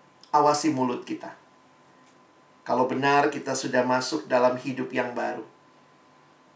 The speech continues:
Mungkin dulu kamu begitu gampang memaki, begitu gampang keluarkan kata-kata kotor. Tapi sekarang mari kita berpikir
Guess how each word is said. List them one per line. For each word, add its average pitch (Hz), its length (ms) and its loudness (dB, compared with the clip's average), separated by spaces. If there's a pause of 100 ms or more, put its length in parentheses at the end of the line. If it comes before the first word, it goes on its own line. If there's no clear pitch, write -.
Mungkin 156 320 4
dulu 151 240 4
kamu 143 240 0
begitu 131 400 -6
gampang 165 560 4
memaki, 127 480 -2
begitu - 400 -8
gampang 170 480 2
keluarkan 135 640 2
kata-kata 127 480 0
kotor. - 480 -2 (1040)
Tapi 226 160 -10
sekarang 165 560 2
mari 156 160 2
kita 135 560 2
berpikir 214 640 -2